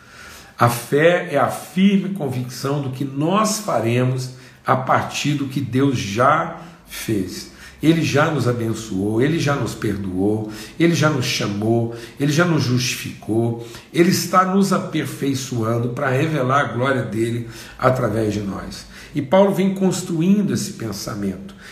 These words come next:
Lá no capítulo quatorze, ele repete isso: ele diz, "Acolham quem é fraco na fé."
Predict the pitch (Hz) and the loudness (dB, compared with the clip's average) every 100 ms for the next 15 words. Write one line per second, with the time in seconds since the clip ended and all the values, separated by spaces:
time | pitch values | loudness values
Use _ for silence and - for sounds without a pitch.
0 | - 131 175 170 160 - 165 139 131 117 | -4 2 2 4 0 0 -2 -4 -4 -6
1 | - 151 165 123 110 127 147 143 160 - | -2 0 0 -2 -4 -2 0 0 0 0
2 | 151 170 165 113 110 98 - 120 117 139 | 2 2 0 -4 -2 -4 -4 -4 0 0
3 | 127 - - - 131 131 - 160 170 185 | -2 -8 -14 2 2 2 -4 4 6 6
4 | 180 180 175 170 - 151 160 170 165 170 | 2 -2 -6 -12 -4 0 2 2 0 -4
5 | 143 156 - - 135 147 143 127 104 98 | -4 -4 -6 -4 2 2 0 -6 -8 -10
6 | 98 95 | -14 -14